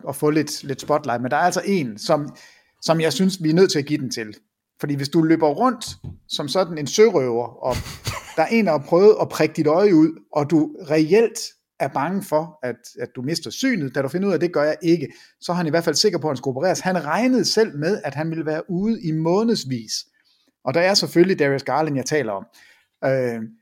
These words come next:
han er den sødeste lille guard, altså lille nuserbasse. Det er, altså vi, vi er sådan næsten over i spansk territorie. Den spanske mus får, øh, kamp til stregen.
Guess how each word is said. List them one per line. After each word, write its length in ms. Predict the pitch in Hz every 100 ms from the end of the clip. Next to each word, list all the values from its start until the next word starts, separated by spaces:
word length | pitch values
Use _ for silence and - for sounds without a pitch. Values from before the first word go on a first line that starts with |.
| _ _ _ _ -
han 200 | 247 254
er 140 | 254
den 180 | 262 254
sødeste 720 | - - 262 269 294 254 233
lille 280 | 208 220 240
guard, 300 | 214 156 165 - - -
altså 240 | 180 196
lille 500 | 196 240 277 277 269
nuserbasse. 920 | 247 269 277 214 - 139 147 151 147 104 _ _ _ _
Det 120 | 175 -
er, 240 | 226 233 - -
altså 180 | 139 147
vi, 160 | 143 139
vi 100 | 151
er 60 | 143
sådan 200 | - 156
næsten 380 | 170 214 - 151
over 200 | 151 175
i 40 |
spansk 500 | - 196 190 - -
territorie. 440 | 151 139 180 151
Den 120 | 135 143
spanske 380 | 170 202 202
mus 280 | 180 208 127 - -
får, 300 | 131 127 123
øh, 140 | 120 120
kamp 200 | 190 -
til 120 | 139
stregen. 320 | 165 175